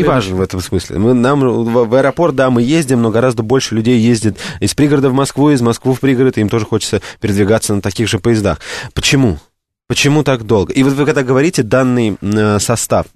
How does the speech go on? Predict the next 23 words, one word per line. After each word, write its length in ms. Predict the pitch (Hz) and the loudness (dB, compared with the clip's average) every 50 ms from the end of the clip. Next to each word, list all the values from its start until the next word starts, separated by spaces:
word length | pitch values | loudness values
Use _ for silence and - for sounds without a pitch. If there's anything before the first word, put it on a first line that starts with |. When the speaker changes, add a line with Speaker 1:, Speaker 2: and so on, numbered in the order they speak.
| - 92 | -12 -8
Speaker 2:
когда 240 | - 107 104 131 131 | -4 -2 -2 0 0
мы 100 | 127 117 | 0 0
говорим 300 | 107 113 113 123 131 120 | 2 2 2 2 2 0
про 120 | - 113 | 0 -2
двухэтажные 560 | 104 117 113 - - - 127 123 110 117 110 | 0 -2 -2 -2 -2 -2 -2 0 0 -2 -2
поезда, 460 | 98 - 110 104 104 104 131 139 139 - - - - - - | -2 -2 -2 -2 0 0 0 0 -2 -4 -8 -14 -16 -12 -6
мы 100 | - 113 | -2 -2
говорим 320 | 113 107 120 120 127 123 117 - | 0 2 2 2 2 2 0 -2
об, 140 | - 110 - - - - | -6 -6 -6 -6 -4 -2
о-, 140 | 110 117 | 0 0
об 220 | 117 - 113 107 113 | 0 -2 -2 -2 0
одной 360 | 117 113 110 113 120 127 131 | 0 0 0 0 0 0 0
какой-то 500 | - - 120 - - 123 113 110 - 110 | 0 -2 -6 -4 -2 0 0 0 0 0
модели, 480 | 98 104 101 87 82 87 90 90 92 95 | 0 0 0 0 0 0 0 2 0 0
одного 400 | - - 98 95 101 104 117 120 | 0 -2 -2 0 0 0 0 0
конкретного 460 | 120 113 95 104 110 110 117 107 101 | -2 -2 -2 -2 -2 0 0 -2 -2
производителя, 680 | 92 110 107 101 92 104 104 90 87 85 - - 104 110 | 0 0 0 0 2 0 0 0 -2 -4 -4 -2 -2 -2
или 220 | - - 110 131 | 0 2 2 2
у 60 | 139 | 2
нас 200 | 135 131 123 - | 2 2 0 0
есть 180 | - 127 135 - | -2 -2 -2 -2
какой-то 420 | - 110 - - 113 101 - 98 | -4 -4 -2 -2 -2 -2 -2 -2
выбор? 440 | 82 92 110 113 98 82 78 - - | 0 2 2 2 0 0 -4 -8 -8